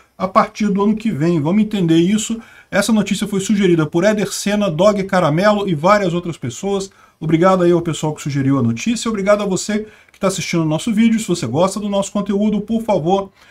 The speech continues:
deixe o seu like e se inscreva aqui no canal, né? Pois bem, por que que a situação lá no Peru é parecida com a nossa aqui no Brasil,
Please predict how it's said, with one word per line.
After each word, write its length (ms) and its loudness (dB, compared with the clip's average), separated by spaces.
deixe 220 -2
o 20 -8
seu 180 -2
like 360 4
e 40 -8
se 120 -8
inscreva 440 -2
aqui 340 -6
no 100 -2
canal, 440 -4
né? 180 0
Pois 160 0
bem, 240 0
por 240 2
que 140 -4
que 100 -4
a 20 0
situação 460 0
lá 80 4
no 80 2
Peru 280 4
é 60 4
parecida 560 0
com 100 0
a 60 4
nossa 320 0
aqui 140 -4
no 100 0
Brasil, 540 0